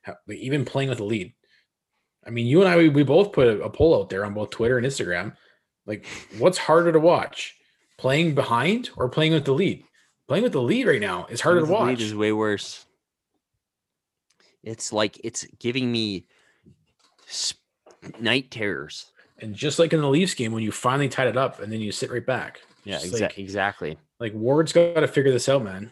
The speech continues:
Speaker 1: He's gotta figure out what type of style is he gonna play when he gets the lead. I don't think a one goal lead, you change your style at all.
Speaker 2: Well, again, that was one of the hallmarks of the team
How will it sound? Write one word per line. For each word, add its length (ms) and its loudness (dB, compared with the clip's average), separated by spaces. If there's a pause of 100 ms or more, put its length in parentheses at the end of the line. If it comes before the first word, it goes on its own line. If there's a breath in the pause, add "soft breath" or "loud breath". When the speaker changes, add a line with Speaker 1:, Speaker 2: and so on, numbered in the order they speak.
Speaker 1:
He's 180 -6
gotta 240 0
figure 320 0
out 300 2 (140)
what 280 -4
type 140 0
of 80 0
style 480 0
is 160 -10
he 40 -6
gonna 140 -4
play 220 2
when 100 0
he 60 -4
gets 160 -6
the 80 -12
lead. 220 -2
I 20 -4
don't 160 -4
think 140 -2
a 40 -6
one 320 -2
goal 280 -2
lead, 340 -6 (260)
you 80 -12
change 220 -4
your 80 -6
style 320 -4
at 60 -4
all. 360 -4 (180)
Speaker 2:
Well, 280 6
again, 320 4
that 220 4
was 120 2
one 160 4
of 80 2
the 60 2
hallmarks 580 2
of 140 -8
the 80 -6
team 560 -4